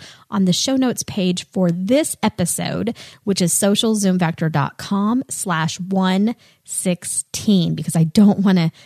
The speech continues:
list them all here during the podcast today, or you will just be going crazy, uh, hearing all those numbers. So let's define medium.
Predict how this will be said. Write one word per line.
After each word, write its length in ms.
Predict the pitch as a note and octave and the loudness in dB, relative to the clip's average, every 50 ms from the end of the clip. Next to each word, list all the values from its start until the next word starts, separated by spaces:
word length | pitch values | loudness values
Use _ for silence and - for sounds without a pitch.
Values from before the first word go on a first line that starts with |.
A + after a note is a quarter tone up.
| _ _ _ - | _ _ _ -2
list 300 | G#3 G3 G3 F3 - - | 2 2 2 2 2 2
them 200 | G3 F3 F3 E3+ - | 2 4 4 2 0
all 300 | - G3 F#3 F#3 F#3+ G3 | -2 -2 0 0 0 -2
here 360 | F#3+ - A3+ G3 F#3+ G3 G#3 G#3 | 0 0 0 0 2 2 2 2
during 300 | G3+ G3+ F#3+ F#3+ F#3 F3+ | 2 0 0 2 0 0
the 80 | F3 | -2
podcast 600 | - - - F#3+ A3 B3 - - C4+ C4 A#3+ - | -4 -4 -4 -2 -2 -2 0 0 0 0 -2 -4
today, 420 | - B3 A3 A#3 A#3 A#3+ B3+ B3+ B3 | -4 -2 0 0 2 2 2 2 2
or 100 | - F#3 | 0 0
you 160 | F#3 F#3 F3+ | 0 0 0
will 80 | F#3 | -2
just 240 | F3+ F3+ E3+ - - | -2 -2 -4 -6 -4
be 300 | - F#3 E3+ E3 E3 - | -4 -2 -2 -2 -4 -6
going 400 | - F#3 - F3+ E3 E3 D#3 C#3+ | -4 -2 0 0 2 0 -2 -4
crazy, 720 | - - - F#3 E3+ E3+ E3 F3 F3+ F3+ E3 D3+ - - _ | -6 -8 -8 -6 -4 -2 -4 -4 -4 -6 -6 -8 -10 -12 _
uh, 100 | - - | -20 -18
hearing 360 | F2 - - G3+ F3 E3 D#3 D#3 | -16 -10 -6 -4 -2 0 0 0
all 100 | D#3+ D#3+ | -2 -2
those 200 | D#3+ D3+ C#3+ - | -2 -4 -2 -2
numbers. 520 | D#3 D#3+ E3 E3+ - - - - - - - A3 - _ - | -4 -4 -4 -6 -8 -8 -8 -8 -8 -8 -10 -14 -20 _ -6
So 140 | - - G3 | -4 -2 0
let's 240 | F#3 G#3 A3+ - - | 0 0 -2 -2 -4
define 400 | - D#4 - D4+ C#4+ C#4+ B3+ A#3 - - | -4 -2 -2 0 0 0 0 -2 -2 -2
medium. 580 | G3+ G#3+ A#3+ C#4 D4 D4 C4 G#3 E3+ - - | 0 2 4 4 4 2 2 0 -2 -4 -8